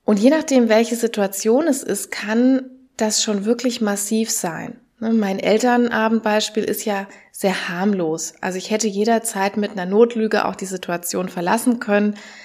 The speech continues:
Aber es gibt ja auch viele Situationen, gerade im Job,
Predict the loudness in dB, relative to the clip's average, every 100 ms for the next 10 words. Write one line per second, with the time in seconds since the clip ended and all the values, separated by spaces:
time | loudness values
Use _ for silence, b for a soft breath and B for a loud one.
0 | B B B _ -4 0 2 4 2 2
1 | -2 0 0 0 -2 -2 -4 2 2 2
2 | -2 -2 -4 -4 -4 -2 -2 -2 -4 -4
3 | -2 -2 -2 -4 -4 -2 -2 -4